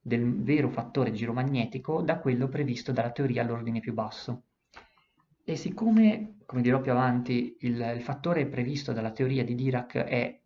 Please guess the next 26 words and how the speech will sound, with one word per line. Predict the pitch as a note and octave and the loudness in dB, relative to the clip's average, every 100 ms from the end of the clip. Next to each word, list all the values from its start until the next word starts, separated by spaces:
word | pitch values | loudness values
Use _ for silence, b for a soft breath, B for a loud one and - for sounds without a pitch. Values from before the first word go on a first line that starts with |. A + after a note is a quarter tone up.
| - | -10
G | A#2+ D3 | 0 2
uguale | A#2+ A#2 A#2+ | 4 2 0
due, | A#2+ A2+ - - - b b b b b _ _ - | 0 0 -2 -4 -18 b b b b b _ _ -4
l'anomalia | C#3+ D3+ F3+ F#3+ F#3 F3+ F#3+ G3+ | 0 0 0 0 0 0 2 2
del | G3 B2 | 2 2
momento | B2+ E3 D3+ B2+ | 2 0 0 0
magnetico, | C3+ C#3 B2 B2 C3 D#3+ F3 | 2 2 0 -2 -4 -2 -2
del, | C3 B2+ A2+ | -4 -4 -4
del | G#2+ G#2+ | -4 -4
fattore | A#2+ C#3+ B2 | -4 -2 0
giromagnetico, | A#2 C3 F#3+ D#3+ C3 C3 D3 | 0 0 0 0 -2 -2 -2
di | D3 | -2
solito | C3 A#2+ C3+ | -2 -2 -2
si | C3+ | 2
indica | C3 B2+ - | 2 2 -2
come | C3+ B2 | -2 0
G | B2 C#3 | 0 0
meno | C#3 A#2+ A2 | 0 0 0
due. | G#2 A2 - - _ B B B B B B B _ _ _ | -2 -2 -4 -10 _ B B B B B B B _ _ _
A | - | -4
volte | C3 B2+ C3 | -2 0 -2
si | B2+ | -4
tratta, | B2 A#2 - A2+ | -6 -6 -4 -6
si, | - C3 | -6 -10
si | - C3+ | -4 0
viene, | B2+ B2+ A#2+ A2+ | 2 4 4 2